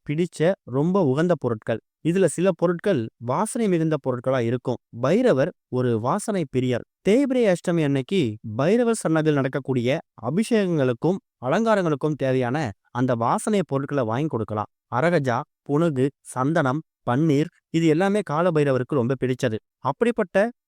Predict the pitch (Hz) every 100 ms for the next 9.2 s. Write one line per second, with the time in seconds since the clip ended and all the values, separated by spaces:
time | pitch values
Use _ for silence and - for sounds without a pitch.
0 | - 147 - 254 220 196 208 139 - 220
1 | 165 147 - 139 120 147 107 - _ 147
2 | 180 - 202 165 131 160 202 196 156 139
3 | 160 143 135 123 117 139 104 - 135 127
4 | 123 139 135 110 120 117 110 107 - _
5 | 139 220 254 175 226 - _ 131 139 185
6 | 220 180 165 127 120 113 120 - _ -
7 | 147 - 156 165 185 196 214 _ 123 139
8 | 196 226 175 170 175 135 123 123 120 156
9 | 143